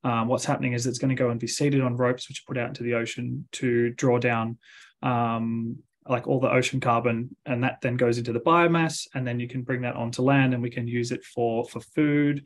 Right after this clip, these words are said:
We could use it for fabric. We could look at making algae-based plastics or replacements for plastics. Um, so there's obviously so many amazing things that can happen with seaweed, and, um, seaweed grows at a rate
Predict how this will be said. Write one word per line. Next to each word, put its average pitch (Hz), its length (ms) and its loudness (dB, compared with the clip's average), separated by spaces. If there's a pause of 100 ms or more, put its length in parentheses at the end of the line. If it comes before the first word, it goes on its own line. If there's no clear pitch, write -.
(260)
We 127 80 0
could 127 120 -4
use 123 180 -2
it 117 100 -8
for - 80 -14
fabric. 139 580 0
We 131 80 -10
could 123 140 -8
look 117 160 -6
at - 100 -10
making 120 480 -2
algae-based 120 720 0
plastics 139 760 -2
or - 180 -6 (200)
replacements 139 540 -2
for 151 100 -6
plastics. 139 840 -4 (480)
Um, 113 580 2
so 143 140 -4
there's 135 160 2
obviously 143 420 0
so - 180 -2
many 131 200 2
amazing 120 340 -2
things 120 160 -6
that 123 80 -8
can 127 140 -4
happen 113 240 -6
with 113 100 -8
seaweed, 117 420 -4
and, 113 240 -8 (360)
um, 123 320 2
seaweed 139 360 2
grows 120 640 0
at 123 160 -6
a 113 40 -6
rate 117 260 -2